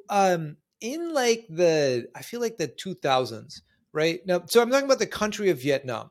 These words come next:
Such an incredible kind of recovery story, right? The economy is booming now. It's a flourishing com-, it's a country that's rebuilt itself. But I remember, like, an ad campaign that Vietnam did,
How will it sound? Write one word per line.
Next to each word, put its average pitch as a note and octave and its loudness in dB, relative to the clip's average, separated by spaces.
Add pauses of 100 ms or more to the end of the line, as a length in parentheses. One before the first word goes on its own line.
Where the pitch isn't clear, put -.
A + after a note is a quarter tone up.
(100)
Such - 0
an A3+ -4
incredible E3+ 2
kind D#3 -6
of C#3+ -2
recovery C3+ -2
story, G#2+ -8
right? G3+ 0
The G#3 -6
economy E3+ -6
is D3+ -4
booming D3+ -4
now. C#3+ -2
It's C#3 -8
a D3 -12
flourishing D3 -4
com-, C#3 -8
it's D3+ -8
a D3 -8
country D3+ -8
that's C3+ -12
rebuilt C3+ -6
itself. A#2+ -16 (1120)
But D3+ -2
I F3+ 4
remember, G#3+ 2
like, F#3+ 2
an D#3+ -4 (160)
ad F3 0
campaign C#3 -4 (380)
that D#3+ -2
Vietnam E3 0
did, C3 -2